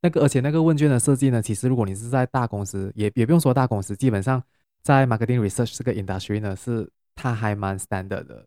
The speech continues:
就是它，我们已经有一套的，就是讲，哦，当你有这个 marketing problem，你就是问这一系列的问题。当然我们会 customize，我们会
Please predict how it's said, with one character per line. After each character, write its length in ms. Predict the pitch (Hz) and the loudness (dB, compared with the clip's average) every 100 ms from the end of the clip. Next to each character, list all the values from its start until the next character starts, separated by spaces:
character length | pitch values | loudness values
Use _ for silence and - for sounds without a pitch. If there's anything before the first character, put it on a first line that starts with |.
| _ | _
就 100 | 120 | -6
是 260 | 120 117 - - | -2 -2 -4 -8
它， 100 | 120 | 0
我 100 | 117 | 2
们 100 | 123 | 2
已 40 | |
经 100 | 123 | 2
有 60 | 104 | 0
一 60 | |
套 300 | 131 - 127 | -2 0 0
的， 260 | 113 98 - - | 0 -4 -6 -6
就 120 | - | 0
是 60 | 139 | 0
讲， 120 | 107 | 2
哦， 180 | 104 101 | 0 0
当 160 | 120 117 | -2 -2
你 40 | |
有 80 | 101 | -2
这 80 | 131 | -2
个 200 | 139 135 _ _ _ _ | -2 -2 _ _ _ _
marketing 360 | 117 120 131 139 | -6 0 0 4
problem， 400 | 120 117 131 170 | 2 4 2 0
你 100 | 110 | 0
就 100 | 113 | 0
是 100 | 127 | 2
问 160 | 120 | 2
这 100 | 113 | 2
一 80 | 107 | 0
系 240 | 107 - 104 | -2 -6 -4
列 160 | 101 | -4
的 60 | 95 | -4
问 140 | 95 | -4
题。 260 | 92 101 - _ _ | -8 -14 -16 _ _
当 120 | 143 | 0
然 120 | 139 | 2
我 60 | 117 | 2
们 160 | 101 104 | 0 -2
会 140 | 135 | -2
customize， 580 | - 110 - 95 101 107 | -2 -6 -8 -8 -6 -4
我 60 | |
们 80 | 95 | -2
会 180 | 110 131 | -2 -4